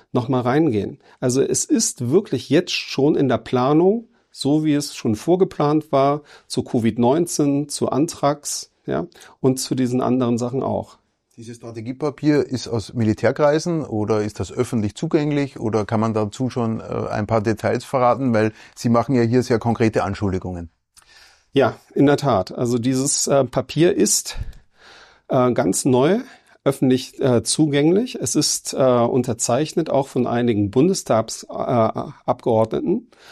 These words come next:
Speaker 1: und es hat einen Zeitplan auch drin und der sagt eben, ab zwanzig dreißig wird Folgendes passieren.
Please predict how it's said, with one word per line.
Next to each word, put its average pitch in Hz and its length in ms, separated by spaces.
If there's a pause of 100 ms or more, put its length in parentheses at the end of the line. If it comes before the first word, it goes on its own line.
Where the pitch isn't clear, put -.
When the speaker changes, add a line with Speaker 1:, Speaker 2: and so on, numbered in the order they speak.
(220)
Speaker 1:
und 135 400 (480)
es - 140
hat 147 140
einen 139 480 (140)
Zeitplan 113 920
auch 113 240
drin 110 540
und 113 160
der 113 160
sagt 120 340
eben, 147 260
ab 117 220
zwanzig 139 480
dreißig 131 520
wird 127 120
Folgendes 131 480
passieren. 104 580